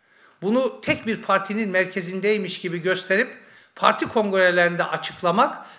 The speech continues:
ve parti kongreleri üzerinden ülkeyi bilgilendirmek kabul edilebilir bir şey değildir.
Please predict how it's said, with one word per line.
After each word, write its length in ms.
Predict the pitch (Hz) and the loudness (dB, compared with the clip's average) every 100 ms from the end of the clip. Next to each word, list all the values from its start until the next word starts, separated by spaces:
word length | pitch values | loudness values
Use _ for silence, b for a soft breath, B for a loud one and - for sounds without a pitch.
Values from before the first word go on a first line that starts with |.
| B | B
ve 160 | 185 185 | 0 2
parti 360 | 196 196 - | 0 2 2
kongreleri 760 | 370 302 254 226 220 214 214 302 | 2 4 4 2 2 4 2 4
üzerinden 880 | 370 226 220 214 208 208 269 226 170 - | 4 6 4 4 2 8 8 6 -4 -8
ülkeyi 500 | 190 - 208 190 156 | -10 -2 -2 -2 -4
bilgilendirmek 840 | 180 170 190 190 185 185 214 285 - - _ | -6 -2 4 4 4 4 6 4 2 -18 _
kabul 320 | - 180 185 | 0 2 4
edilebilir 760 | 180 170 175 175 165 190 262 175 | 2 0 0 0 0 0 0 -2
bir 60 | |
şey 320 | 160 208 247 277 - _ | -2 2 0 -2 -16 _
değildir. 500 | 147 123 - - | -6 -6 -12 -20